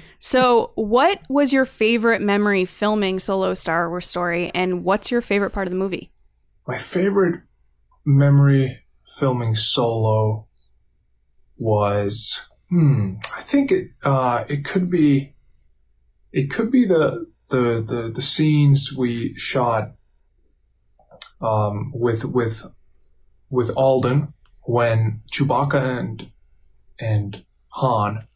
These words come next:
Speaker 2: are introducing themselves. I think that scene is just, I thought it was just amazing. I, it could have been the wind machine that was, you know, making, uh, Chewbacca's hair flow,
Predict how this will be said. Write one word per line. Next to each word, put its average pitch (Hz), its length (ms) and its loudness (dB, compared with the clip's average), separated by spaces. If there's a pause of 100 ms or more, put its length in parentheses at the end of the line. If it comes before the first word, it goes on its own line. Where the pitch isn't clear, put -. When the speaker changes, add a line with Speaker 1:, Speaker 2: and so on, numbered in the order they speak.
Speaker 2:
are 110 260 -2
introducing 131 680 2
themselves. - 680 -6 (420)
I 156 80 0
think 190 180 2
that 151 200 2
scene 135 320 2
is 107 220 -2
just, - 340 -10 (720)
I 143 100 -4
thought 135 220 2
it 110 80 0
was 110 260 -2
just - 260 -6
amazing. 107 560 0
I, 127 260 -2 (540)
it - 280 -6
could 190 120 2
have 175 80 2
been 160 140 4
the 135 80 4
wind 135 340 4
machine 143 640 4
that 113 140 0
was, - 380 -2
you 120 80 -2
know, 107 160 0
making, 113 480 0
uh, 107 200 0
Chewbacca's 123 540 -2
hair 127 340 2
flow, 127 540 0